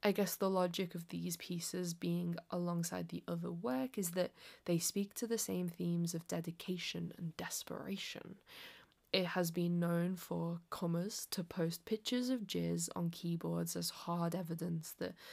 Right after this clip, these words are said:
they enjoyed an item of porn, et cetera, more than they cared to keep their technology working, unsticky, or vaguely hygienic.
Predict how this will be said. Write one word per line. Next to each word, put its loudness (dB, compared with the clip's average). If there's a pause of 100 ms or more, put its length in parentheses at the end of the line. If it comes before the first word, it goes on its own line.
(200)
they 6
enjoyed 4
an 2
item 0
of -4
porn, -2
et -6
cetera, -6 (560)
more 8
than 4
they 6
cared -2
to -6
keep -4
their -4
technology -6 (100)
working, 0 (560)
unsticky, 2 (380)
or 0
vaguely -2
hygienic. -6